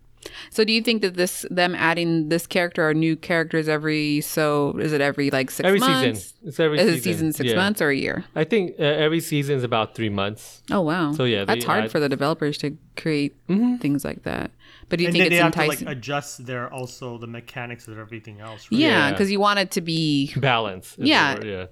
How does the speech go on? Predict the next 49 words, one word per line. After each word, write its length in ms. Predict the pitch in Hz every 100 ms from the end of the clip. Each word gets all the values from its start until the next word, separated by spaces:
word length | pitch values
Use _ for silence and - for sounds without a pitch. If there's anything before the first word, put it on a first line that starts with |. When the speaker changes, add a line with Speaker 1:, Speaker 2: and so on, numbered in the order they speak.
| _
Speaker 1:
But 200 | 170 185
do 60 | 170
you 80 | 175
think 160 | 170 160
that 100 | 151
this 160 | 151
is 120 | 156 147
not 200 | 143 131
balanced 380 | 131 135 151
no 80 | 190
more? 160 | 196 208
That 240 | 165 139
because 260 | - 143 147
all 100 | 147
the 100 | 151 147
other 120 | 151
characters 540 | - 156 156 156 151
didn't 240 | - 151 156
have 200 | 151 135
all 200 | - 139
these 160 | 143
advantages? 640 | 139 - 135 143 151 180 180
Like, 240 | 156 156
like, 160 | 175 170
do 60 |
you 40 | 202
think 160 | 196
there 100 | 175
were 100 | 165
so 180 | 165 165
many, 240 | 160 156
like, 400 | 151 147 135 -
little 180 | 151 147
kids 320 | 143 151 143
or 120 | 143 139
rage 260 | 139 139
quitting 340 | - 151 143 151
things 200 | 151 143
that 80 |
they 100 | 147
had 160 | 147 143
to, 80 | 139
like, 160 | 135
well, 100 | 147
let's 180 | 156 160
give 180 | - 160
them 160 | 156 151
something 320 | 151 143 139
that, 240 | 135 131